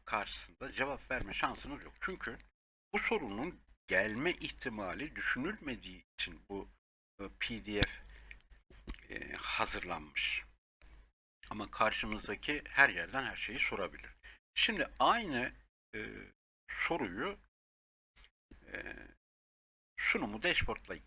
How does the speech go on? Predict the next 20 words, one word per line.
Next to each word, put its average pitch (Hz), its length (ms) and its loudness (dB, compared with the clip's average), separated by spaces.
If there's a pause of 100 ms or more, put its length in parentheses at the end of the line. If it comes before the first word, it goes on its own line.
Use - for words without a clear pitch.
yaparak, - 580 6 (520)
e, 107 80 -8
karşımıza 104 520 2
geldiğini 92 540 -2 (300)
düşündüğünüzde 92 920 0 (260)
ne 170 80 2
kadar 123 460 -2
basit - 380 -2
bir - 40 -4
şekilde 156 480 -4
bu - 40 -2
sunumu, 110 500 0 (680)
e, 62 60 -8 (800)
da 135 120 2
herhangi 135 440 4
bir 110 60 -10
can 135 180 8
sıkıntısı - 460 -6
yaşamadan 123 520 2
gerçekleştireceğinizi, 98 1200 0